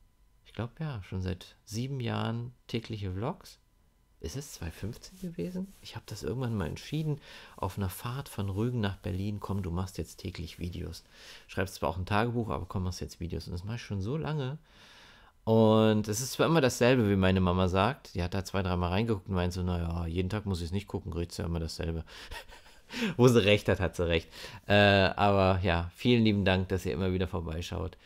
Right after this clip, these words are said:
Sei es auf YouTube oder auf Twitch. Und, äh, ja, äh, ich hoffe, auch ihr hattet ein schönes, möglichst angenehmes Jahr zwanzig zweiundzwanzig, habt einen angenehmen Jahreswechsel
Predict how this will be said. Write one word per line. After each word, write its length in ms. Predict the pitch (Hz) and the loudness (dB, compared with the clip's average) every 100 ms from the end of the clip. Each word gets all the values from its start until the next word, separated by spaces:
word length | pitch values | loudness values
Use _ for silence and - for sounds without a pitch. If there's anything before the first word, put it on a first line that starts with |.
| - - - | -20 -20 -8
Sei 200 | 92 98 | -2 0
es 100 | 92 | 0
auf 160 | 87 92 | -4 -4
YouTube 480 | 98 - 92 87 | -4 -4 -4 -6
oder 360 | - 90 87 - | -4 -2 -2 -4
auf 200 | 82 - | -8 -10
Twitch. 480 | - 85 - - - - | -6 -6 -6 -12 -14 -8
Und, 720 | 85 85 85 82 87 85 - | -4 -2 -2 -2 -4 -8 -10
äh, 420 | 80 85 82 85 90 85 | -8 -6 -6 -6 -8 -6
ja, 380 | - 95 87 82 _ _ - - - - - _ - _ - | -2 0 0 -6 _ _ -20 -20 -20 -20 -20 _ -20 _ -8
äh, 480 | 98 90 85 82 - | -4 -2 -2 -4 -6
ich 180 | - - | -6 0
hoffe, 380 | 170 - 135 - | 0 2 0 0
auch 160 | 127 - | -2 0
ihr 180 | - 127 | 2 2
hattet 300 | 127 127 - | 0 -4 -2
ein 460 | 98 104 104 98 - | 0 0 0 -2 -6
schönes, 600 | - 135 127 123 - - _ _ _ _ _ _ - | -4 -2 0 -2 -6 -12 _ _ _ _ _ _ 0
möglichst 460 | 123 123 104 - | 0 0 -4 -4
angenehmes 640 | 101 117 113 107 101 98 - | -4 -2 0 0 0 -4 -4
Jahr 300 | 90 90 90 | -2 -2 -6
zwanzig 360 | - 87 85 | -6 -6 -8
zweiundzwanzig, 840 | - 82 85 - 107 110 - 113 - | -10 -8 -8 -4 -2 -2 -6 -8 -8
habt 220 | 85 - | -12 -8
einen 220 | 92 85 | -6 -6
angenehmen 560 | - 101 98 90 87 87 | -6 -4 -2 -2 -2 0
Jahreswechsel 920 | 98 123 123 - 101 95 - 101 95 | 0 0 -4 -4 -4 -4 -2 0 0